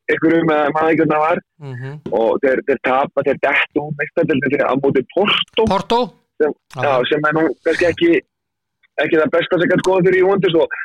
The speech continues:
Speaker 1: þeir hafa ekkert verið samfærandi alveg síðan að Pirlo tók við.
Speaker 2: Nei, alls ekki. Nei.
Speaker 1: Þannig að manni finnst svona, svona, það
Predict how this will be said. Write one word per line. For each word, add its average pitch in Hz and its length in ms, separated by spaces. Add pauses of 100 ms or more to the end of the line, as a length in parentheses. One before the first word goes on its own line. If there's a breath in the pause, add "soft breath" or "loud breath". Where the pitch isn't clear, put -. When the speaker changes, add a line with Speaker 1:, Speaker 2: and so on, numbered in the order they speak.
Speaker 1:
þeir 143 200
hafa 143 280
ekkert 220 200
verið 165 160
samfærandi 180 520
alveg 185 160
síðan 165 200
að - 60
Pirlo 208 260
tók 160 220
við. 139 220 (300)
Speaker 2:
Nei, 156 240 (400)
alls 147 220
ekki. 131 260 (3000)
Nei. 147 180
Speaker 1:
Þannig 107 140
að 107 160
manni 117 240
finnst 147 180
svona, 151 180 (640 loud breath)
svona, 135 260 (600)
það - 140